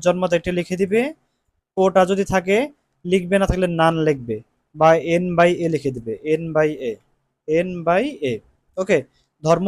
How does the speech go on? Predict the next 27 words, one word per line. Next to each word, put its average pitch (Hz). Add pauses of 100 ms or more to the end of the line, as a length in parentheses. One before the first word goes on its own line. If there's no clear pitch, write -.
(100)
লিখে 202
দিবে, 208 (460)
ব্লাড 165
গ্রুপ 196
লিখে 202
দিবে, 202 (500)
মেল 185
হলে 208 (100)
মেমেল, 208
আহ, 160
মেল 185 (380)
এবং 170
হচ্ছে 196
ফিমেল 196
হলে 208
ফিমেল, 156
সেটা 190
লিখে 165
দিবে, 131
ওকে। 208 (420)
এরপর 185
হচ্ছে 233 (420)
একটি 196 (100)
পিকচার 226 (100)
তোমার 202
লি-, 185 (260)
অ্যাড 180